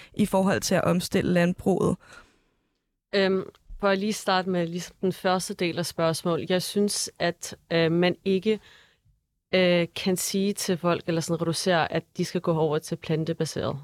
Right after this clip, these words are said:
Speaker 2: Øh, hvis der er en efterspørgsel, hvis efterspørgselen generelt falder, så vil det give selvfølgelig mening at reducere, øh, produktionen.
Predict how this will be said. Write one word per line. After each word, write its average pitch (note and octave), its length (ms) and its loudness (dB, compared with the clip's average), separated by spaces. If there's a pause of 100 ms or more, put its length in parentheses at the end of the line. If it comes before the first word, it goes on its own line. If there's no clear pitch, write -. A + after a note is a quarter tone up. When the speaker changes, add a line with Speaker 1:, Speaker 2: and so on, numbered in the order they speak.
(140)
Speaker 2:
Øh, D3+ 280 2
hvis E3 240 -2
der F3+ 80 2
er F#3 80 4
en G3 100 0 (140)
efterspørgsel, E3+ 840 -2 (300)
hvis - 200 0
efterspørgselen F3+ 640 0
generelt E3 320 -2
falder, D#3 380 0 (500)
så F3 140 2
vil E3+ 100 4
det E3 80 0
give E3+ 100 2
selvfølgelig E3 340 0
mening D#3 420 2
at D#3+ 120 0
reducere, D3 500 -2 (320)
øh, D3 320 2 (180)
produktionen. D3 600 -4